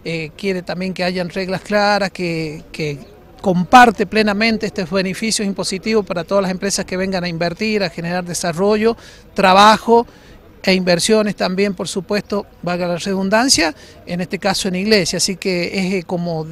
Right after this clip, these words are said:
decir, las puertas del departamento están abiertas, acá hay seguridad, no vamos a inventar nada para, para trabar o para recaudar, simplemente estamos de acuerdo con esto y queremos ser uno de los departamentos que más inversiones tenga, por supuesto.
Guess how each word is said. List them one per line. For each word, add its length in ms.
decir, 520
las 140
puertas 360
del 60
departamento 720
están 240
abiertas, 520
acá 340
hay 100
seguridad, 520
no 140
vamos 320
a 60
inventar 420
nada 320
para, 240
para 280
trabar 500
o 40
para 220
recaudar, 640
simplemente 640
estamos 300
de 60
acuerdo 260
con 200
esto 200
y 60
queremos 500
ser 240
uno 140
de 60
los 100
departamentos 680
que 200
más 260
inversiones 480
tenga, 320
por 140
supuesto. 460